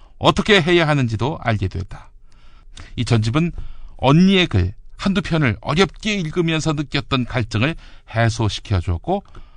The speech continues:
언니에게 훨씬 쉽게 다가설 수 있게 해줬다. 가부장제 사회에서 여자가 경험한 것은 기록할 가치가 없는 것으로 여기고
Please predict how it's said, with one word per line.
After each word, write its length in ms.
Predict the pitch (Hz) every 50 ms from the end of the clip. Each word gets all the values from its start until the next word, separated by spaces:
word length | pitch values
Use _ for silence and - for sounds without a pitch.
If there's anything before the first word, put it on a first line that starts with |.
| -
언니에게 500 | - - 143 202 - 98 92 87 113 117
훨씬 460 | 123 - - 170 165 - 208 202 196 - - - - - - -
쉽게 640 | - - - - 165 - - - - 170 180 185 - - -
다가설 420 | - - 117 107 110 104 - 107 95
수 140 | - - 123
있게 200 | 113 - 143 127
해줬다. 500 | 117 127 107 107 98 - - - - - - - - - - - - - - - - - - -
가부장제 560 | - 135 135 143 151 185 180 160 185 180 165
사회에서 600 | - - 165 160 151 147 139 - 123 113 113 - - -
여자가 680 | 127 123 131 120 160 170 165 143 180 185 175 151 - -
경험한 400 | - - 120 120 113 110 104 98
것은 320 | 101 113 110 - 98 101 110 - - - - - -
기록할 440 | - - - 139 156 - - 175 170
가치가 420 | 147 135 - - - - 143 135
없는 400 | 113 - 127 143 175 180 175 151
것으로 400 | 117 110 101 - - - 101 95
여기고 500 | 90 85 80 - 90 - 117 135 143 135